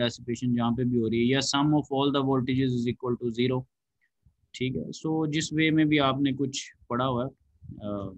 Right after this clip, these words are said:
वो आप उसको उसी तरह लें। So हमारे पास क्या चीज़ आ जाएगी,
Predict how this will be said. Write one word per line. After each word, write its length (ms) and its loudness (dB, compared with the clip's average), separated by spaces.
वो 180 -2
आप 200 -4
उसको 240 -6
उसी 180 -6
तरह 200 -2
लें। 140 -2
So 180 0
हमारे 280 4
पास 340 0
क्या 140 2
चीज़ 260 0
आ 80 0
जाएगी, 280 -2